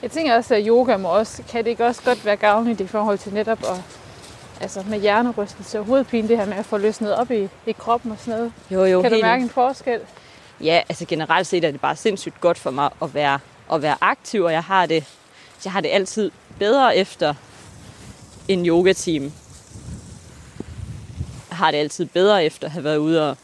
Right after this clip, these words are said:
Speaker 2: gå en tur.
Speaker 1: Ja.
Speaker 2: Øhm, så jeg tror bare, det der med at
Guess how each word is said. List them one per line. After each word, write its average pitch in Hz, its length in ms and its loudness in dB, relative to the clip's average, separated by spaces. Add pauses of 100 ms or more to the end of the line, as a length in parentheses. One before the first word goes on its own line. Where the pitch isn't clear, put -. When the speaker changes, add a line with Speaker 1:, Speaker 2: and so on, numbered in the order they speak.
(1120)
Speaker 2:
gå 185 140 2
en 151 80 -4
tur. 247 360 2 (480)
Speaker 1:
Ja. 247 180 -6 (380)
Speaker 2:
Øhm, 156 400 -2 (640)
så - 180 -16
jeg 185 60 -8
tror 226 240 2
bare, 180 220 2
det 196 160 -2
der 185 180 0
med 180 160 -2
at 160 220 2